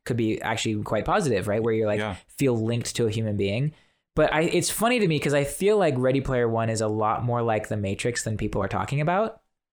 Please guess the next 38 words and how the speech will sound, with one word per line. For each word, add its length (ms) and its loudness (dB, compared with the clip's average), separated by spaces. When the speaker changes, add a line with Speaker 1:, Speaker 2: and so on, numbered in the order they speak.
Speaker 2:
Okay. 380 -4
Speaker 1:
Where 360 4
Speaker 2:
I've 260 -2
okay. 460 -2
Speaker 1:
Have 120 2
you 80 2
seen 140 2
The 60 2
Matrix? 400 0
Speaker 2:
I 140 0
have 180 -4
seen 280 -2
The 80 0
Matrix. 400 -2
Speaker 1:
Okay. 100 -2
Speaker 2:
Love 240 -2
The 80 -4
Matrix. 360 -4
Speaker 1:
I 40 0
believe 380 4
all 180 2
three 180 0
of 80 2
them 120 0
are 80 -2
on 160 -2
Netflix, 380 -4
so 480 -2
we 200 -2
should 540 -4
hit 220 -4
that 120 -2
up 160 -4
at 100 -4
some 140 -6
point. 300 -6
Speaker 2:
Of 60 -20
course. 320 -6